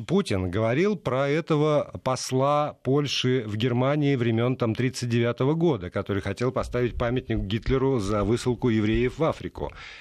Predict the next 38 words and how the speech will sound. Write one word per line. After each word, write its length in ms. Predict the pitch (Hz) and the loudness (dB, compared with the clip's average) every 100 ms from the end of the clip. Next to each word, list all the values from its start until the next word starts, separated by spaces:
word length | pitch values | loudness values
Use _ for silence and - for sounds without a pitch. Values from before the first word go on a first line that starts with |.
| - | -4
это 260 | 139 147 | -4 -2
тоже 320 | 151 202 185 190 | 0 2 4 4
не 180 | 170 | 4
было 320 | 156 165 170 - | 2 0 0 -2
антипольской 840 | 127 147 147 147 151 170 143 - 117 | -2 0 0 -2 0 0 -2 -2 -2
речью. 440 | 87 69 - 80 - | -2 -6 -12 -18 -4
Это 240 | 135 143 | -4 -2
было 260 | 139 160 170 | 0 4 4
речью, 360 | 165 208 - 147 | 4 0 0 0
направленной 680 | 123 156 185 160 143 135 - _ | 0 0 0 2 2 2 -4 _
по 140 | - 127 | -6 -2
поводу 400 | 185 196 151 143 | 0 2 0 0
вот 240 | 131 135 - | -2 -4 -4
конкретных 640 | 135 139 147 175 180 175 | -2 0 0 -2 -2 -6
совершенно 340 | - 151 165 170 | -4 -2 0 2
людей, 460 | 185 120 107 101 - - - - | 4 2 2 0 -8 -18 -20 -8
которые 460 | 104 101 147 165 | -6 0 2 2
там, 320 | 147 165 160 123 | 0 0 0 0
э, 360 | 127 131 131 123 | 2 2 0 0
сидели 460 | - 120 156 165 131 | -2 2 2 2 0
в 120 | 117 | 0
разных, 500 | 139 143 127 135 - | 2 0 0 -2 -4
ст-, 140 | - | -4
и 120 | 131 | 0
мы 140 | 120 120 | 2 2
прекрасно 560 | - 104 - 107 - | 0 -2 -2 -2 -2
это 140 | 107 101 | -4 -2
знаем, 320 | 98 95 98 | 0 0 -2
в 140 | 101 120 | -2 0
разных 420 | 123 135 123 120 | 2 2 0 -4
странах 520 | - 113 113 110 - | -4 0 2 0 0
мира, 340 | 98 107 117 | 0 0 0
в 80 | 104 | 0
разных 400 | 104 120 95 101 | 0 0 -2 -4
правительствах, 640 | 117 120 104 104 101 110 92 | -2 0 0 -2 -6 -6 -6
в 20 | |
королевских 580 | 107 104 113 123 160 - | -4 -2 -2 -2 -6 -4
семьях, 420 | - 104 98 | -2 0 -2